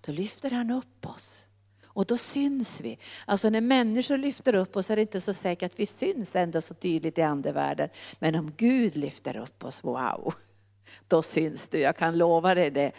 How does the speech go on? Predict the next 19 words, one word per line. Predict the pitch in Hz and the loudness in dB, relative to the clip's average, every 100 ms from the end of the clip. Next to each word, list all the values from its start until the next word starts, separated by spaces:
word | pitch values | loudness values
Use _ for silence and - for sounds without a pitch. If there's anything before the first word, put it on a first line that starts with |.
| - - | -10 0
då | 151 | 0
syns | - - 123 143 - - | 2 -4 -4 -6 -10 -10
du. | - - _ _ - - | -12 -12 _ _ -20 -12
När | 160 160 | -6 -4
Gud | 165 202 214 180 | 0 0 2 0
lyfter | 156 156 - 127 | -2 -6 -8 -10
upp | 113 - - | -10 -16 -12
dig, | - 120 - - | -12 -12 -16 0
då | 165 | 0
blir | 147 123 | 0 -6
du | - | -6
synlig. | - - 214 - - - - _ _ _ _ _ - - - - - | -8 -8 -12 -16 -20 -20 -20 _ _ _ _ _ -20 -20 -20 -20 -8
Och | 165 | 2
jag | 180 196 | 4 6
hörde | 208 180 190 | 6 6 4
ju | |
den | 196 | 4
här | 190 185 | 2 2
unga | 185 175 175 170 | 2 2 2 2